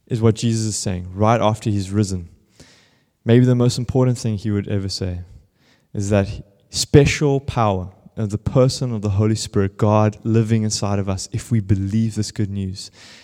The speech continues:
is gonna be the very person who's gonna do this work and make disciples today is Jesus himself through the person of the Holy Spirit. We are not making disciples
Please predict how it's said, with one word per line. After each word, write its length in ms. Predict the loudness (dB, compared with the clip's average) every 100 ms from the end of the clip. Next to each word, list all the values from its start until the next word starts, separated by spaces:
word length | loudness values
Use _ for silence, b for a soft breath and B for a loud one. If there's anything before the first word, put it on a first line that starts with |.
| B B
is 140 | -4
gonna 220 | 0 0 2
be 340 | 2 2 0 B B
the 100 | -8
very 500 | -6 4 6 6 4
person 480 | 2 4 4 2 -2
who's 140 | -2
gonna 220 | -2 -4 -4
do 340 | -2 0 0
this 260 | -2 -6 -4
work 240 | -4 -4
and 140 | -6
make 180 | -4 -4
disciples 580 | -6 -8 -8 -8 -8 -6
today 380 | -6 -4 -6 -8 -6
is 240 | -4 -4
Jesus 480 | -6 -6 -6 -6 -6
himself 640 | -6 -6 -8 -10 -10 -16 _ b b b b
through 180 | -2 -2
the 60 |
person 360 | 0 -2 -2 -4
of 40 |
the 80 | -4
Holy 200 | -4 -6
Spirit. 500 | -8 -10 -10 -12 -20 _ b b b b -2
We 140 | 2
are 40 | 2
not 140 | 2
making 320 | 0 -2 -4
disciples 680 | -8 -8 -10 -10 -14 -16 -20